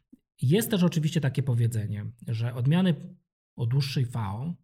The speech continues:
lepiej plonują. No bo słusznie, mają dłuższy okres wegetacji, więcej składników, prawda, pokarmowych, e, będą czerpać, kolby będą większe. No w ogóle, e, planowanie będzie większe. Tylko też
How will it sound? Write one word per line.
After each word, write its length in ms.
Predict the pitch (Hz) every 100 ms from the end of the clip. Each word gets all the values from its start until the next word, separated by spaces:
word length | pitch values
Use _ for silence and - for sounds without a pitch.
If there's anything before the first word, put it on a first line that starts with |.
| _
lepiej 260 | 147 175 226
plonują. 500 | 233 233 135 117 - -
No 80 | 247
bo 80 |
słusznie, 320 | 330 277 - 139
mają 240 | 147 143
dłuższy 260 | 165 175 165
okres 300 | 139 143 127
wegetacji, 600 | 120 117 123 147 - 160
więcej 300 | 147 151 143
składników, 560 | 143 135 143 139 -
prawda, 280 | - 131 135
pokarmowych, 600 | 127 120 120 127 131 117 123 _ _ _ -
e, 180 | 127 123
będą 280 | 127 120
czerpać, 360 | 117 147 175 165
kolby 300 | - 156 135
będą 320 | 123 113 107
większe. 460 | 104 165 208 - 180 - - 139
No 60 | 233
w 60 |
ogóle, 320 | 240 208 131 - -
e, 280 | 139 123 131
planowanie 540 | 131 175 160 151 147 107
będzie 200 | 104 104
większe. 440 | 107 107 - - _ _ _ _
Tylko 340 | 190 240 247
też 420 | 294 107 107 -